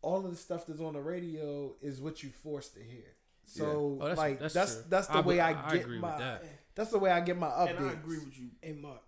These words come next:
Speaker 3: And I think a lot of that is that you don't have to go out of your way. Like, now,
Speaker 1: No,
Speaker 3: like,
Speaker 1: I don't.
Speaker 3: to listen, like he was saying, like, I don't listen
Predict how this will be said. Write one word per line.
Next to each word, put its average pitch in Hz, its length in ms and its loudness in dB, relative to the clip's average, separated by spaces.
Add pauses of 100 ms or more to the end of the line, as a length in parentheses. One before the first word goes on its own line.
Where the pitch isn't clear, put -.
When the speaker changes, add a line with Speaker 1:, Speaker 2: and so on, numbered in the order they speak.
(120)
Speaker 3:
And 147 140 -4
I 147 60 -6
think 170 220 -12
a 131 60 -10
lot 147 260 -10
of 127 60 -8
that 127 220 -8
is 113 180 -14
that 117 180 -20
you 165 80 -16
don't 135 240 -14
have 117 180 -16
to 107 60 -20 (300)
go 117 160 -10
out 113 140 -10
of 113 80 -12
your 104 180 -14
way. 113 200 -12 (500)
Like, 110 240 -16 (180)
now, 151 360 -8
Speaker 1:
No, 294 80 -4
Speaker 3:
like, 131 100 -4
Speaker 1:
I 120 60 -8
don't. 156 240 -10
Speaker 3:
to 160 100 -6
listen, 165 360 -6
like 156 160 -6
he 156 120 -14
was 143 120 -14
saying, 156 140 -10
like, 123 160 -10
I 160 100 -4
don't 175 180 -8
listen 151 260 -12